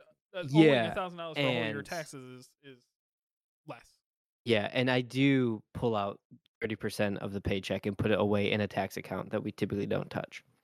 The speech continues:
Speaker 2: So when we did our taxes for twenty twenty-two, um, we did 'em, we only owed, like, just over a thousand, and he was like, "You know, if, if Kayla stays at the same rate, you know, you should be good. You shouldn't have to worry about paying quarterly."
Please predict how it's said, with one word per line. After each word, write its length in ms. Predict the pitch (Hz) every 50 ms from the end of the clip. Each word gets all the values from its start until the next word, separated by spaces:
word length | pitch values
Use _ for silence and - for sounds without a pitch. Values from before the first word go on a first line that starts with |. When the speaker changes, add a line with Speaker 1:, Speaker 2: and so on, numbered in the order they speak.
| _ _ _ _ _ _ _ _ _ _ _ -
Speaker 2:
So 120 | - 131
when 140 | 120 120 120
we 80 | 117 113
did 160 | 101 127 127
our 100 | 123 120
taxes 460 | - - 117 107 104 - - 110 101 -
for 560 | - - 110 107 104 101 101 98 95 98 - -
twenty 260 | - - 117 110 107 95
twenty-two, 680 | - 104 101 98 - - - 135 123 104 101 101 110 - _ _ _ _ _ _ _ _ _ _ _ -
um, 500 | 104 101 101 101 98 98 98 - - - -
we 120 | - 127 117
did 120 | 131 131
'em, 80 | 123 117
we 80 | 110
only 140 | 107 104 -
owed, 280 | 110 107 104 104 107 113
like, 200 | 107 104 101 -
just 180 | - 107 -
over 180 | 110 104 101 104
a 60 | 98
thousand, 580 | 98 131 127 123 120 113 117 117 113 110 113 -
and 540 | - 117 107 104 101 101 98 95 95 95 - - - _ _ _ _ _ _ _
he 100 | - 123
was 160 | 113 107 95 101
like, 220 | 98 95 - - - -
"You 100 | 135 127
know, 240 | 131 131 131 127 127
if, 340 | - 120 117 104 - - - -
if 520 | 123 113 107 - - - - - - _ _ _ _ _ -
Kayla 300 | - 127 123 120 113 107
stays 260 | - - 117 107 101
at 100 | 104 95
the 100 | - 107
same 400 | - - - 110 104 101 98 95
rate, 420 | 95 98 95 95 95 95 - - - _ _ _ _ _ _ _ _ _ _ _ -
you 120 | 107 101
know, 320 | 98 92 92 95 98 95 92
you 140 | 123 113 104
should 280 | - - - 120 101 95
be 160 | 107 104 101
good. 340 | - 110 104 98 101 98 101
You 60 | 98
shouldn't 260 | - - 104 101 95
have 200 | 101 101 98 -
to 80 | - 107
worry 240 | 98 101 101 101 101
about 220 | 95 101 101 -
paying 220 | - 104 101 98 101
quarterly." 580 | - - 101 107 - - - - - - -